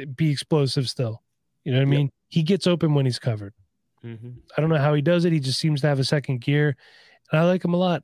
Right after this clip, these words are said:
Speaker 1: I know a lot of people are concerned 'cause he's, like, five eleven. Um,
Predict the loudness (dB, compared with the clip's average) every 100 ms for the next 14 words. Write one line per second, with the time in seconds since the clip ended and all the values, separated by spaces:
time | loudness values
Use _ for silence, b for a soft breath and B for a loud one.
0 | -4 0 2 2 0 -4 -6 -4 -2 -2
1 | 0 -2 -2 -2 -4 _ -2 0 -2 -4
2 | -8 -8 -6 -6 -8 -10 _ _ _ _
3 | _ -6 -2 -2